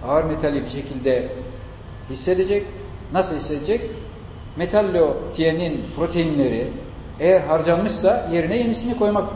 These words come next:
şeklinde. Yoksa tanıdığından değil. Onlar tükeniyor diye emir veriyor, sentezle diye. Şimdi bu metallotiyenin sarfiyatı bu sorunun yanıtı olabilir.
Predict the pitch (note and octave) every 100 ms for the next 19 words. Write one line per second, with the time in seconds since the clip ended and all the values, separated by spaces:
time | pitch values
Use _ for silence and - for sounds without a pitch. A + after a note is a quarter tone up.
0 | - - D3 D3 C#3+ C#3 - - - -
1 | B2+ C3 D3 C#3+ C#3+ C#3+ C#3+ D3 D#3+ D#3+
2 | - - - - - C3+ D3 - - D#3+
3 | F3 G#3 D#3 C3+ G#2+ G#2 C3+ C3+ A#2+ G#2+
4 | G2+ F2+ A2 G2+ G#2+ G2 A2 F#2 - D#2
5 | - - - - - - G#3 A#3 G#3+ A#3
6 | A#3+ C4 B3 - G3+ G#3+ G#3 F#3+ F#3+ F3+
7 | D3+ B2 E3+ G#3+ - - - - - -
8 | - A#3 A#3+ A3 G#3+ A3 G#3+ G3 G3+ G#3+
9 | G3 F#3 F3 C#3+